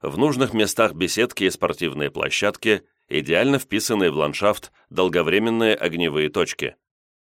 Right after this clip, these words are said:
А как тот архитектор спорил с Власиком, предлагавшим установить управляемые минные поля? Именно тогда маленький Вася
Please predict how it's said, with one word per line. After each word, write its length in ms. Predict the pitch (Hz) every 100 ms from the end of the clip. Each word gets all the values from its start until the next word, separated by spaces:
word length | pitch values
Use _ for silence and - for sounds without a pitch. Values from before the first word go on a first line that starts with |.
| _
А 140 | 71 71
как 220 | 107 107
тот 180 | 113 107
архитектор 600 | 95 110 98 104 - 92
спорил 400 | - 98 90 87
с 120 | -
Власиком, 680 | 82 87 113 - - 78 67 - -
предлагавшим 680 | 95 101 107 101 101 - 98
установить 480 | - 92 90 107 -
управляемые 640 | 92 90 87 98 101 95
минные 360 | 92 98 95 92
поля? 380 | 110 107 80 - _ _ _ _ _ _ -
Именно 380 | 85 117 139 135
тогда 340 | 127 98 107
маленький 440 | 95 90 87 -
Вася 460 | 80 107 101 104